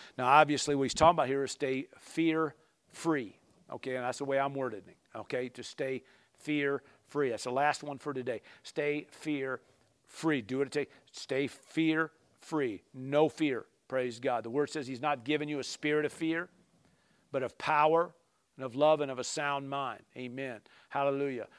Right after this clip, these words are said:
So he's not giving you a spirit of fear. Fear ain't coming for God, from God. Amen. Hallelujah. So he's saying, listen, don't allow fear in. If you allow fear in, you're not gonna finish the job. If you, if you allow fear in, uh, you're not gonna finish like you're supposed to.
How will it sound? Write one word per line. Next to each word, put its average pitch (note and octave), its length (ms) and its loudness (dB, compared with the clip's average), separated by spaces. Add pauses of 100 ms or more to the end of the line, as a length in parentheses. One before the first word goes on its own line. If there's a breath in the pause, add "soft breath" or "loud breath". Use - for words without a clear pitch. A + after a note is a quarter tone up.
So C3 160 -6
he's B2 140 -4
not D3 240 2
giving F3 240 4
you D#3 80 0
a C#3 40 -2
spirit C#3+ 300 -2
of A#2 80 -8
fear. B2 180 -4
Fear E3 280 2
ain't E3 180 2
coming D#3 300 -2
for C#3 160 -8
God, B2 340 -2 (160)
from C#3 200 -4
God. C3 360 -2
Amen. C3 360 -6 (760)
Hallelujah. D3+ 540 0
So D3 100 -8
he's D3 140 -4
saying, E3 220 -2
listen, D3+ 300 0 (320 loud breath)
don't C3+ 200 -4
allow D#3 200 8
fear E3+ 360 0
in. F3+ 180 -2
If A#2+ 80 -10
you B2 80 -6
allow D3+ 220 4
fear F3 320 0
in, E3+ 100 -2
you're C3+ 100 -4
not C#3+ 180 2
gonna C#3 120 -6
finish D3+ 320 -10
the C#3 140 -14
job. B2 380 -4 (460 soft breath)
If - 60 -18
you, A#2+ 140 -4
if B2 200 -8
you B2 140 -6
allow C#3+ 300 2
fear E3 340 0
in, F3 240 -2 (320 loud breath)
uh, A#2+ 60 -2
you're A#2+ 180 -4
not C3+ 180 0
gonna C#3 160 -6
finish G3 360 -4
like C#3 180 -2
you're C#3+ 80 -8
supposed - 420 4
to. - 120 -16